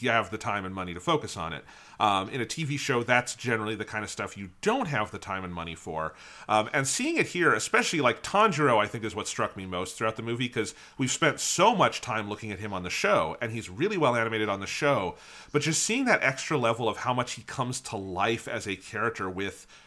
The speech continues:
you know, a talented animator sitting down and sketching out every movement in his, like, in his thought process, in his brain and all that, like, and you add that to the vocal performance that is doing a lot of that heavy lifting for us already, and it just, it makes that character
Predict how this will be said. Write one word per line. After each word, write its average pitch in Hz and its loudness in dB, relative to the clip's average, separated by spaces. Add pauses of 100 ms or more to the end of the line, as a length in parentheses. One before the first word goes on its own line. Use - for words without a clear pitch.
you 107 -4
know, 90 0
a - -2
talented 117 0
animator 110 2
sitting 123 -2
down 110 0
and 113 -4
sketching 131 -2
out 110 0 (580)
every 165 4
movement 139 2
in 127 -4
his, 117 -2
like, 104 -4
in 120 -6
his 107 -6
thought 196 6
process, 117 4
in 117 -4
his 113 -6
brain 151 2
and 120 0
all 107 2
that, 110 2
like, 104 -4 (240)
and 135 0
you 135 0
add 185 4
that 98 4
to 131 -6
the 110 -6
vocal 101 -4
performance 95 -8
that 123 0
is 107 -4
doing 127 0
a 120 2
lot 113 6
of 110 2
that 101 2
heavy 107 -4
lifting 110 -4
for 104 -4
us 101 -6
already, 104 -2 (220)
and 131 2
it 135 2
just, - -4
it 143 -2
makes 165 -2
that 180 2
character 147 2